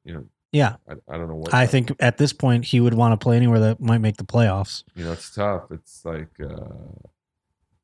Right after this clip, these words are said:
Speaker 1: you know, you look at the team. I mean, he's gonna cost a boatload. I mean,
Speaker 2: Yeah.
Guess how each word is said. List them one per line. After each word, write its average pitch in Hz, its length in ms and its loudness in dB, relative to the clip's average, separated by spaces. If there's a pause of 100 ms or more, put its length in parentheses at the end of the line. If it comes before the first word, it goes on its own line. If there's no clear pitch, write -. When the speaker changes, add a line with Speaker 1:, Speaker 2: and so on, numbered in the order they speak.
(420)
Speaker 1:
you 85 80 -14
know, 80 80 -8
you 82 180 -8
look 90 180 -6
at 95 60 -10
the 90 80 -6
team. 92 320 -8
I 92 60 -6
mean, 92 120 -6
he's 104 160 -6
gonna 110 200 -6
cost 104 360 -6
a 110 60 -4
boatload. 85 640 -4
I 82 80 -10
mean, 82 200 -10
Speaker 2:
Yeah. 110 260 4